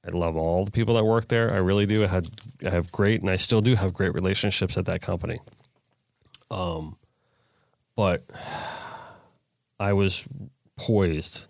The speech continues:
to take the next step in my executive growth, like, to go from, like, senior creative director to, like, a V P of whatever, you know. And, and at the time, I thought that's what I wanted or needed in my life. Looking back on it now, it's not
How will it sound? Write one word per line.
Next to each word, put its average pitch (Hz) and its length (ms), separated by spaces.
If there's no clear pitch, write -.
to - 120
take 92 260
the 87 100
next 87 300
step 85 220
in 87 120
my 82 100
executive 85 540
growth, - 400
like, 85 320
to - 120
go 82 220
from, 85 180
like, 85 140
senior 87 420
creative - 340
director - 340
to, - 120
like, - 160
a 90 60
V 87 260
P 85 360
of 82 240
whatever, 80 420
you 82 80
know. 80 160
And, 82 340
and 90 420
at 98 140
the - 80
time, 120 300
I 90 40
thought 90 200
that's 90 200
what 98 120
I 92 80
wanted 90 500
or 95 140
needed 87 400
in 90 120
my 82 140
life. 80 300
Looking 90 260
back 85 240
on - 60
it - 80
now, 98 260
it's - 180
not 90 220